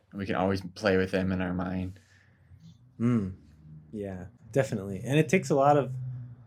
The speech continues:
Speaker 2: humility to admit that, like, "Oh shit, I've been, <laughs>
Speaker 1: Yeah.
Speaker 2: I've been crazy for the last two years. And
Speaker 1: Yeah.
Speaker 2: holy shit, I've been, I've been about this one particular topic."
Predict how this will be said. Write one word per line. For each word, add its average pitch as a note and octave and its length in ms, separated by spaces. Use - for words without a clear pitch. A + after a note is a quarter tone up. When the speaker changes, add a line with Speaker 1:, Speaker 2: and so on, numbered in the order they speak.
Speaker 2:
humility A#2+ 1000
to A2+ 200
admit G#2 480
that, F#2+ 160
like, F2+ 220
"Oh E3 160
shit, D#3+ 300
I've A#2+ 180
been, A#2 260
<laughs> - 120
Speaker 1:
Yeah. D#3+ 520
Speaker 2:
I've E3+ 120
been F3 180
crazy F3 380
for B2 100
the B2 100
last A2+ 340
two A2 200
years. G2+ 460
And A#2+ 120
Speaker 1:
Yeah. B2 240
Speaker 2:
holy D#3+ 340
shit, C#3+ 340
I've C3+ 100
been, D#3 160
I've D3 80
been D3+ 180
about C#3 320
this B2+ 160
one C#3 180
particular B2 560
topic." C3 480